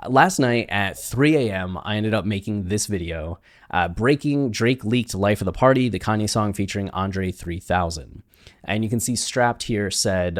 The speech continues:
uh, "Drake just leaked Kanye West's diss at him titled Life of the Party, which features Andre three thousand. He did this on his Apple Music radio station," which it might be Sirius X M, uh, Sound forty-two, and then immediately followed up the record with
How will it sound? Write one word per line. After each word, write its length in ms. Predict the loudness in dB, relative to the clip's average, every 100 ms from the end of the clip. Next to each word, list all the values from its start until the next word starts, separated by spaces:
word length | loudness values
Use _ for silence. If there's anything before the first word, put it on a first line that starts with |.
| -6
uh, 400 | -4 -2 -2 -4
"Drake 320 | -2 -2 -2
just 220 | -4 -4 -2
leaked 300 | -2 -4 -6
Kanye 220 | -4 -2
West's 260 | -2 -4 -2
diss 260 | -2 0
at 100 | 0
him 220 | 0 -2
titled 300 | 0 0 0
Life 200 | -2 -4
of 40 | -6
the 60 |
Party, 380 | -2 2 4 2
which 160 | -2 -4
features 320 | -8 -8 -8
Andre 320 | -6 -4 -6
three 220 | -6 -8
thousand. 600 | -2 0 2 0 -2 -4 -8 _ -12
He 120 | -6
did 200 | 0 0
this 200 | 2 0
on 140 | -2 -6
his 120 | -4 -4
Apple 220 | -2 -2
Music 340 | -2 -4 -4
radio 260 | -2 0 0
station," 500 | 0 -4 -2 -4 -6 -8
which 140 | -8
it 60 | -4
might 160 | -4
be 100 | -4
Sirius 880 | -6 -4 -6 -6 -8 -6 -8 -10 -10
X 200 | -10 -8
M, 300 | -8 -8 -10 -6
uh, 320 | -4 -4 -2
Sound 320 | -2 -2 -2
forty-two, 720 | -2 -2 -2 -4 -4 -4 -8 -12 _ -20 -20 _
and 180 | -4 0
then 80 | 2
immediately 520 | 2 2 2 2 0
followed 340 | 0 2 2 0
up 100 | -2
the 80 |
record 420 | 0 0 0 -2 -2
with 500 | -4 -6 -16 -20